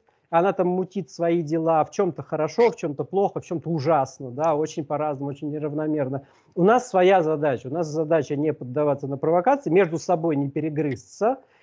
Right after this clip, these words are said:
и вот хотя бы вот в своем небольшом кругу ближайшие ваши люди, семья, друзья, коллеги,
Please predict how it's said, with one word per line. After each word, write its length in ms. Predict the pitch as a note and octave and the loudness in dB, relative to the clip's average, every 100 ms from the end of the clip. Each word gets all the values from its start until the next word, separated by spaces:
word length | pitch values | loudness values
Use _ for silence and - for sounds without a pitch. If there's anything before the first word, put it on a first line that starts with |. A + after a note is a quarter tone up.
| _ _ | _ _
и 280 | G3+ G#3+ G3 | 2 4 6
вот 180 | G3 | 4
хотя 280 | F#3+ F#3+ G#3 | 2 0 2
бы 120 | F3+ | 2
вот 160 | E3+ E3+ | 0 -2
в 20 | |
своем 340 | - E3+ F3+ D#3 | 0 2 4 2
небольшом 520 | D#3+ D#3+ - F3 D3 | 2 0 0 -2 -2
кругу 520 | D3+ D3+ E3 A#3 A#3 - _ - | -2 -2 2 2 0 -4 _ 2
ближайшие 680 | E3+ D#3+ F3+ D#3+ - D3 | 2 6 4 4 0 -2
ваши 300 | C#3+ C#3 C#3+ | 0 -2 -2
люди, 300 | C#3 G#3 F#3 | 2 2 2
семья, 500 | D#3+ C#3+ C3+ C#3 G3 | -4 -4 0 4 4
друзья, 480 | D#3+ D3 C3 C#3+ F#3 | 4 -2 -2 2 2
коллеги, 680 | F#3 C#3+ C#3 F#3 E3 D#3+ | 0 -4 2 0 2 -2